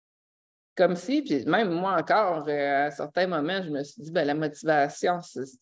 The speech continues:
comme une genre de potion magique, là. » Il y en a qui l'ont puis qui l'ont pas, puis pour certaines affaires, je l'ai, pour d'autres, non. Euh, mais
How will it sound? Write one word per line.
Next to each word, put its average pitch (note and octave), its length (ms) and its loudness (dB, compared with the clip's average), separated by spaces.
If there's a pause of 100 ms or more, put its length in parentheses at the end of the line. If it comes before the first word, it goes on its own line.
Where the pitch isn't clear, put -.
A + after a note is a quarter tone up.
comme F3 180 2
une D#3 100 0
genre D#3+ 240 2
de D3+ 120 2
potion D3+ 500 0
magique, D#3 560 -4
là. » G3 100 0
Il F#3+ 60 -2
y D#3+ 80 -2
en D3+ 120 -2
a E3+ 60 -4
qui D#3+ 200 -8
l'ont D#3 240 -2
puis - 80 -20
qui D#3+ 100 -8
l'ont D3 280 0
pas, F3 200 2
puis F3+ 160 -18
pour C#3 140 -6
certaines D3+ 440 -4
affaires, D3+ 380 -2
je D#3 100 -2
l'ai, C#3+ 280 0
pour D#3 180 -6
d'autres, C#3+ 320 -2
non. D#3 240 0 (640)
Euh, C#3 480 2 (1200)
mais C#3+ 440 0